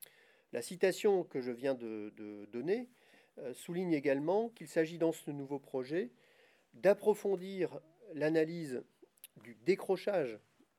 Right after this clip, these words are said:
de la phénoménologie par rapport à la psychologie et par rapport à cette espèce d'obstacle épistémologique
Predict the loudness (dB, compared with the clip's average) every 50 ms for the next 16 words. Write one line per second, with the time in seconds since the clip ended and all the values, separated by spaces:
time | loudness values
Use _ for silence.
0 | _ -10 -6 -2 0 0 0 0 -2 -2 -2 -2 -2 0 0 0 0 0 -2 -2
1 | -4 -8 -12 -10 _ -6 -6 -4 -6 -4 -2 -2 -2 0 -2 -4 -6 -10 -14 _
2 | -10 -8 -8 -8 -10 -12 -14 -16 -18 _ _ _ _ _ _ _ _ _ _ _
3 | _ _ _ _ 2 2 4 6 6 4 4 2 2 2 2 4 4 2 0 -2
4 | -6 -8 -10 -8 -2 -2 -2 -2 0 2 4 4 4 2 0 0 0 0 0 -2
5 | -6 -6 -6 -6 -6 -8 -8 -2 0 0 2 2 0 0 -2 -4 -6 -10 -14 -14
6 | -20 -20